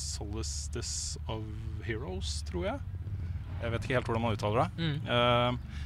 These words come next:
Speaker 1: som jo er en sånn, eh, moment of triumph, hvor du s-, skal gjøre en hel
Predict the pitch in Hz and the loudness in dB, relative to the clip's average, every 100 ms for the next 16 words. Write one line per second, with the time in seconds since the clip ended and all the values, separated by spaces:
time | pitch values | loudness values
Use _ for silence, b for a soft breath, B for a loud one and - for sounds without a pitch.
0 | B - 160 151 110 117 135 131 123 117 | B 2 6 6 6 6 4 2 2 2
1 | 120 117 117 117 117 117 120 120 123 120 | 4 6 8 8 8 6 4 2 0 0
2 | 110 - 120 - 104 92 98 110 - 117 | 0 0 -4 -4 -4 -2 -4 -8 -8 -4
3 | 110 113 113 - - B B B - - | -2 0 -2 -4 -10 B B B -10 -10
4 | - - 143 139 98 110 107 113 | -2 0 2 2 2 -2 -2 -4